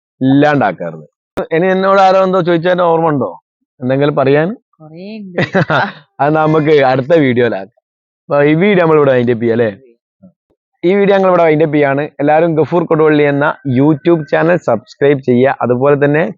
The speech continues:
Speaker 1: Facebook-ഉം Instagram-ഉം ഫോളോ ചെയ്യുക. പിന്നെ ചില ആൾക്കാരൊക്കെ നമ്മളോട് പറയാറുണ്ട്, "നിങ്ങളെ വീഡിയോ ഇപ്പൊ നിങ്ങളുടെ അല്ലേ?" എന്നൊക്കെ ചോദിക്കാറുണ്ട്. അപ്പോ അവരോടൊക്കെ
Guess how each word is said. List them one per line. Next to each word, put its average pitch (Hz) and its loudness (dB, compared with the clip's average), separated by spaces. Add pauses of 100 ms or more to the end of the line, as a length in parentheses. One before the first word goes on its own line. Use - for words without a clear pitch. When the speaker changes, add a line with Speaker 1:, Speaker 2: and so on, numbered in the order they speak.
Speaker 1:
Facebook-ഉം 156 0 (540)
Instagram-ഉം 151 0
ഫോളോ 120 2
ചെയ്യുക. 90 -8 (260)
പിന്നെ 190 0 (100)
ചില 202 2 (360)
ആൾക്കാരൊക്കെ 170 2
നമ്മളോട് 156 0
പറയാറുണ്ട്, 127 0
"നിങ്ങളെ 135 -4 (140)
വീഡിയോ 147 2 (180)
ഇപ്പൊ - -6
നിങ്ങളുടെ 131 0
അല്ലേ?" 131 2
എന്നൊക്കെ 123 -2 (100)
ചോദിക്കാറുണ്ട്. 90 -10 (680)
അപ്പോ 120 2 (280)
അവരോടൊക്കെ 143 0